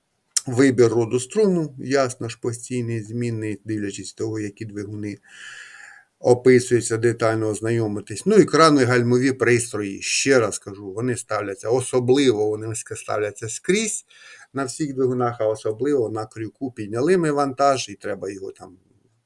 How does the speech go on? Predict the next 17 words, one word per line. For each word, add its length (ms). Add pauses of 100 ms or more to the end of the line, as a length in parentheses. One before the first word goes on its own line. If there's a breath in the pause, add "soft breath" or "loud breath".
переїхати 640
візком 420
чи 160
балкою 640
переїхати, 640
да? 240 (380 loud breath)
Треба, 280
щоб 220
у 40
нас 240
тримався 640
цей 420
вал, 440
на 140
якому 400
ми 180
піднімали 640